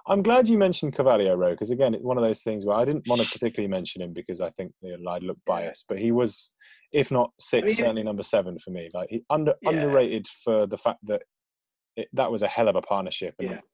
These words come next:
Speaker 1: and, and didn't,
Speaker 2: Oh.
Speaker 1: you know, didn't get as nearly that, as not much credit as Terry. Wasn't as good as Terry, but, but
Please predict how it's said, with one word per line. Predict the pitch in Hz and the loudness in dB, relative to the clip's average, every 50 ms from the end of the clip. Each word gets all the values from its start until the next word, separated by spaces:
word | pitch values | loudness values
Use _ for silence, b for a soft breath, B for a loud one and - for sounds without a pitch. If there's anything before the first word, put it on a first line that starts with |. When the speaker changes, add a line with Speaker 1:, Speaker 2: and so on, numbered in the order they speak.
| _ _ - | _ _ -10
Speaker 1:
and, | 98 95 92 92 - - | -10 -8 -8 -12 -12 -12
and | 98 92 90 | -12 -8 -4
didn't, | - 123 120 117 113 | -2 -2 -2 -2 -2
Speaker 2:
Oh. | 110 107 | -6 -10
Speaker 1:
you | 107 95 | -12 -14
know, | 87 87 | -14 -8
didn't | - 113 107 101 | -8 -6 -6 -4
get | 95 98 87 | -2 -2 -4
as | 92 92 98 - | -4 -6 -10 -8
nearly | 113 113 110 104 98 92 | -6 -6 -4 -4 -4 -4
that, | 95 98 - - | -6 -6 -8 -10
as | 95 95 | -10 -8
not | 101 92 - - | -8 -8 -8 -6
much | 98 104 87 - - | -8 -10 -10 -10 -10
credit | - 107 95 92 73 | -8 -4 -4 -4 -6
as | 90 82 - _ | -6 -12 -14 _
Terry. | - - 101 92 90 87 - - | -6 -4 -2 -2 -2 -4 -6 0
Wasn't | - 226 240 190 214 | 2 4 4 4 2
as | 208 185 | 0 4
good | 180 202 147 | 4 4 2
as | 113 - | 2 0
Terry, | - 107 98 92 90 85 | 2 2 2 4 2 0
but, | 87 113 - - _ | 0 -2 -2 -2 _
but | 107 104 110 107 - | -8 0 0 0 0